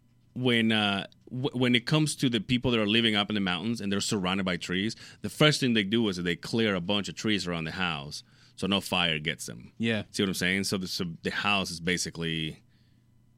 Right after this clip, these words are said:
Speaker 1: isolated from all the trees.
Speaker 2: Homestead Rescue.
Speaker 1: Yeah, yeah, yeah.
Speaker 2: I think that's smart. Um, but
Speaker 1: We're still gonna get you, though.
Speaker 2: Yeah.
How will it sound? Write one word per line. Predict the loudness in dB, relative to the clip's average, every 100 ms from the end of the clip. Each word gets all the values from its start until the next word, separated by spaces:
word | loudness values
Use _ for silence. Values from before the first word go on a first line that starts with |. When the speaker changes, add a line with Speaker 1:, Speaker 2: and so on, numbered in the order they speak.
| _ _ _ _ _ 2
Speaker 1:
isolated | 4 4 2 0 -2
from | -4 -4
all | -4
the | -6
trees. | -6 -6 -8 -14 -18 0
Speaker 2:
Homestead | 4 4 6 4 6
Rescue. | 2 2 0 2
Speaker 1:
Yeah, | 4 4 4
yeah, | 4 0
yeah. | -4 -10 -20 _ _ -20 -20 0 8
Speaker 2:
I |
think | 10
that's | 10 6
smart. | 6 6 4 0 _ _ _ _
Um, | 4 6 6 4 2 -6 _
but | 0 10 10 10 4 _ _ _ _ _ _ 0
Speaker 1:
We're | 4
still | 4 4
gonna | 2
get | -2 -2 -4
you, | -2
though. |
Speaker 2:
Yeah. | 2 6 6 6